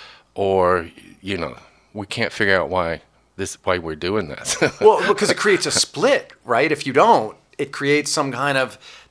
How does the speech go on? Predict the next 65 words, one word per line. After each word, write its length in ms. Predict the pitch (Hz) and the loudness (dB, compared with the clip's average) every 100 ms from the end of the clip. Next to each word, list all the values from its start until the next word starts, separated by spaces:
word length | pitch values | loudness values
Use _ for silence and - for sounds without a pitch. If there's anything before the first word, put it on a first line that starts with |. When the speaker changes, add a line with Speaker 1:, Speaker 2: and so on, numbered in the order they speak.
| 143 | 0
Speaker 2:
the 100 | 135 | 0
tension 600 | - 156 180 131 104 98 | 0 -2 0 -2 -4 -8
in 180 | 110 107 | -10 -4
not 220 | 113 117 | -4 -2
getting 220 | 117 104 | -6 -6
it 100 | 92 | -6
out 360 | 104 117 78 - | -2 -2 -4 -12
makes 260 | 98 - | -12 -10
you, 400 | 101 87 92 95 104 - | -10 -12 -16 -18 -20 -12
for 100 | 117 | -4
me 220 | 131 160 | 2 2
anyway, 240 | 120 113 | 2 -2
made 180 | 110 113 | -2 -2
me, 80 | 110 104 104 - - - | -6 -10 -12 -14 -20 -4
at 80 | 147 | -2
a 40 | |
certain 260 | 147 190 139 | 2 0 -2
point, 240 | 170 151 | -2 0
I 40 | 120 | 0
was 100 | 110 | 0
older 240 | 151 151 | -2 -2
than 100 | 127 | -4
you 120 | 110 | -8
before 240 | 101 - 98 | -10 -6 -8
I 20 | |
figured 320 | - 101 90 | -6 -12 -10
it 40 | 82 | -8
out. 80 | 85 | -8
I 40 | |
was 140 | 98 | -10
thirty 380 | - 123 143 107 | -4 2 2 2
before 320 | 82 101 - | -6 -10 -8
I 40 | 95 | -10
figured 300 | - 98 95 | -10 -10 -8
out 140 | 95 | -6
if 100 | 95 | -8
I 20 | |
didn't 200 | 98 95 87 | -10 -14 -12
do 140 | 110 | -10
this, 340 | 98 92 - - - - - - _ _ - _ _ | -10 -10 -12 -14 -20 -20 -20 -20 _ _ -20 _ _
uh, 300 | 113 101 92 | -8 -6 -6
I 140 | - 110 | -6 -6
would 100 | 101 | -6
become 200 | 107 98 | -10 -12
toxic. 640 | - 123 120 - - - - - | -2 0 0 -6 -12 -20 -20 -2
Like, 160 | 143 | 2
I 40 | 151 | 4
Speaker 1:
Yeah. 60 | |
Speaker 2:
just 140 | - 156 | 2 4
realized, 340 | 196 175 160 170 | 6 6 2 2
"Oh, 80 | |
if 100 | 160 | 4
I 80 | 196 | 4
don't 140 | 208 147 | 2 2
do 180 | 156 | 4
it, 200 | 135 113 - - _ - | 4 2 -6 -20 _ -2
I'm 80 | |
gonna 120 | 160 147 | 0 0
be 100 | 135 | 0
really 180 | 135 | 0
shitty 340 | 120 - 123 113 | 0 0 -2 -2
to 120 | 104 | -4
everybody 440 | 120 113 92 104 98 | -4 -6 -4 -6 -4
around 340 | 95 98 98 | -4 -4 -6
me. 200 | 82 67 | -10 -20